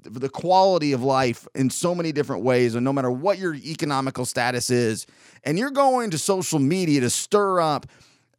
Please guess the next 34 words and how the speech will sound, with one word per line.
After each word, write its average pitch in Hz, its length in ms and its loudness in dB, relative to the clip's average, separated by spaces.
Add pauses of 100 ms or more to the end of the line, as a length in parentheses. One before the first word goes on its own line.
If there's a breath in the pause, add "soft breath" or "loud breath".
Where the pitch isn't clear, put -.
uh, 123 180 -2
divisive 147 1120 0
and 131 260 -2
polarizing 165 1080 0 (220 soft breath)
topics 156 720 0 (300 soft breath)
to 156 120 0
get 135 380 2
your 147 220 4
rocks 151 480 2
off, 123 340 0 (520 soft breath)
I 220 280 2
just - 380 -2
question 139 1000 0 (340)
your 135 200 2
brain 131 540 4
power, 87 420 0
dude 104 600 -8 (140)
and 107 200 -6
dudettes. 117 800 -4 (240 soft breath)
And 170 120 -2
I 190 80 4
don't 190 200 2
think 165 280 -2
most 139 340 -2
people 123 240 -2
listening 123 280 0
to 110 60 0
me 120 220 4
are 107 60 2
doing 131 320 4
that 135 200 0
kind 139 200 2
of 131 80 2
thing. 143 360 2